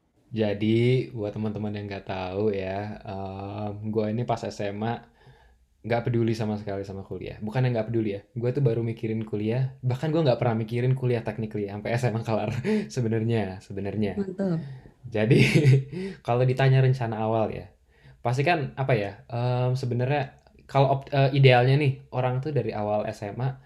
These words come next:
Speaker 1: harusnya udah tahu mau kuliah di mana. Gua ditanya mau kuliah di mana, cita-cita apa, waktu itu saat itu gua masih bingung. Jadi sebenarnya cita-cita gua tuh dulu pengen jadi dokter. Tapi karena kelas sepuluh gua orangnya males banget,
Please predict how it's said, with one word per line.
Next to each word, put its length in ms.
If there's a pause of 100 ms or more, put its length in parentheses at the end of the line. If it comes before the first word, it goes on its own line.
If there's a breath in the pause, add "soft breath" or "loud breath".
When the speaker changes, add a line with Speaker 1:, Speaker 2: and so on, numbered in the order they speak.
(280 soft breath)
Speaker 1:
harusnya 320
udah 160
tahu 240
mau 160
kuliah 240
di 80
mana. 480 (760 loud breath)
Gua 380
ditanya 320
mau 80
kuliah 240
di 80
mana, 420
cita-cita 460
apa, 560
waktu 180
itu 60
saat 240
itu 80
gua 160
masih 160
bingung. 500 (140)
Jadi 180
sebenarnya 380
cita-cita 320
gua 160
tuh 160
dulu 240
pengen 160
jadi 160
dokter. 320 (640 loud breath)
Tapi 240
karena 800
kelas 240
sepuluh 320
gua 240
orangnya 320
males 1200
banget, 480